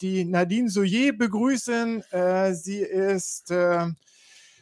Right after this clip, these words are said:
Beraterin und Gründerin von Virtual Team Heroes, ist schon lange unterwegs beim Thema,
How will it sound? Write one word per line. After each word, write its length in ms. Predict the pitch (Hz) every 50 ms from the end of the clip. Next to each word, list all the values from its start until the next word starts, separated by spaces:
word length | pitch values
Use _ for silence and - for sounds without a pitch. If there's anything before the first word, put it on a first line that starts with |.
| _ _ _
Beraterin 800 | 180 165 180 - 262 262 247 214 233 226 226 226 226 226 214 -
und 500 | - - 196 190 190 190 190 185 165 -
Gründerin 480 | 196 214 233 226 214 202 202 202 190
von 180 | 190 190 185 165
Virtual 380 | 185 202 196 - 180 175 165
Team 260 | 160 - - 226 220 208
Heroes, 720 | 190 196 190 185 185 185 180 180 185 180 - - - 180
ist 200 | 185 175 170 -
schon 160 | - 185 175
lange 200 | 170 180 196 202
unterwegs 520 | 190 180 175 175 165 160 175 180 175 -
beim 240 | - 170 156 160 160
Thema, 800 | - 160 165 165 165 165 160 160 151 147 147 147 147 147 147